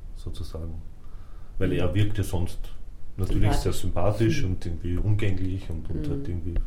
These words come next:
Speaker 1: ver-, auch vertrauenswürdig
Speaker 2: Mhm.
Speaker 1: in gewisser Weise. Und er prüft ja auch die Jella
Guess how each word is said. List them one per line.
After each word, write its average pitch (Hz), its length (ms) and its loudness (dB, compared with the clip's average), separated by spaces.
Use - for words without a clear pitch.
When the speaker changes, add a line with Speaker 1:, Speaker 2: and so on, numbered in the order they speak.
Speaker 1:
ver-, - 100 -4
auch 90 160 2
vertrauenswürdig 101 840 0
Speaker 2:
Mhm. 143 320 -6
Speaker 1:
in 95 80 -4
gewisser 95 440 -4
Weise. 95 280 -2
Und 98 80 0
er 92 80 0
prüft 101 380 2
ja 98 120 0
auch 87 120 -2
die 95 160 -2
Jella 98 400 0